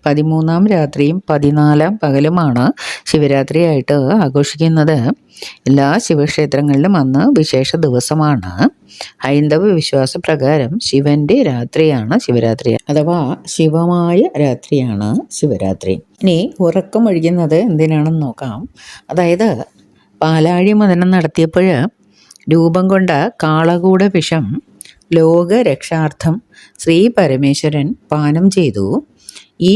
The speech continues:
വിഷം ഉള്ളിൽ ചെന്ന് ഭഗവാന് ഹാനികരമാവാതിരിക്കാൻ ശ്രീ പാർവതി അദ്ദേഹത്തിൻ്റെ കണ്ടത്തിൽ മുറുകെ പിടിച്ചു. അതേസമയം വിഷ്ണു ഭഗവാൻ വായിൽ നിന്നും വിഷം പുറത്തു പോകാതിരിക്കാൻ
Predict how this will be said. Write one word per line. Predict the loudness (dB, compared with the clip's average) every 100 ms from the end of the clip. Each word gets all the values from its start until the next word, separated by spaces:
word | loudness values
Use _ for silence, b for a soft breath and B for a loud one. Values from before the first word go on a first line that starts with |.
| 4
വിഷം | 2 0 -2 -4 -4
ഉള്ളിൽ | 0 2 4 2
ചെന്ന് | 2 0 0 -2 -6 -2
ഭഗവാന് | 0 0 0 0 0 0 -2 0
ഹാനികരമാവാതിരിക്കാൻ | 2 2 2 2 2 0 0 0 -2 0 0 0 -2 0 -2 B B B
ശ്രീ | -2 0 0
പാർവതി | 0 0 2 0 0 0 -2
അദ്ദേഹത്തിൻ്റെ | -2 -2 -4 -2 0 2 2 0 -2
കണ്ടത്തിൽ | -2 0 -2 0 0 2
മുറുകെ | 2 0 0 0 0 -2
പിടിച്ചു. | 0 0 0 -4 -8 -6 -6 _
അതേസമയം | 0 0 2 2 4 2 0 -4 -8 b b b -4
വിഷ്ണു | -4 0 2
ഭഗവാൻ | 2 2 0 0 0 -4 -4
വായിൽ | -2 2 2 4
നിന്നും | 4 4 4 0 -6 _ b b
വിഷം | -4 -2 0 0
പുറത്തു | 0 0 0 -2
പോകാതിരിക്കാൻ | 0 2 2 2 0 -2 -4 -2 -2